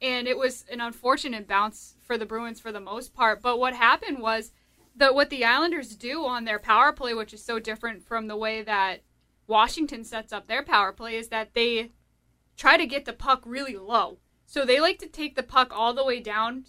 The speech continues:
sometimes, like, at the post or even sometimes a little bit behind the goal line. And, um, so that they get it down there, and then they're fine shooting it in off someone. They're trying to make the pass, if they can, into the crease or, or low in the slot.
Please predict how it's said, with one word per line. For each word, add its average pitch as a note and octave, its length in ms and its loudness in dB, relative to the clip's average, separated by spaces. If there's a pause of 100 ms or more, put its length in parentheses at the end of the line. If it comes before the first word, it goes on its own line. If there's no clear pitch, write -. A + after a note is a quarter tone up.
sometimes, B3 600 0
like, G#3 340 -8
at A#3+ 160 4
the A#3 60 -6
post A#3 540 -2
or A#3 200 0
even B3 300 -10
sometimes A#3 440 -8
a G#3 40 -16
little A3 180 -10
bit A3+ 200 -8
behind G#3+ 500 -6 (240)
the A3+ 100 -2
goal G#3 240 -6
line. D#4 280 4
And, A3+ 340 -4
um, G#3 420 -2 (160)
so D#4+ 200 0
that D4+ 160 -2
they C#4+ 120 -2
get D4 160 -4
it G4 120 -6
down A#3+ 280 -2
there, A#3+ 400 -2 (320)
and C4 180 -2
then C4 260 -4 (340)
they're C4 240 2
fine D4 400 -4
shooting B3+ 280 -10
it A3+ 120 -12
in G#3+ 140 -12
off F#3+ 220 -16
someone. G3 380 -14 (220)
They're A#3+ 140 0
trying C4+ 320 4
to G4 60 -2
make E4+ 180 0
the C#4+ 80 -14
pass, A3+ 580 0
if A#3+ 140 -10
they A#3 140 -2
can, A#3 260 -10
into A#3 240 -8
the A3+ 60 -6
crease A#3 360 -14
or, G#3+ 320 -10
or A3+ 140 -2
low A3 280 0
in A3 80 -12
the G#3 60 -18
slot. A3 460 0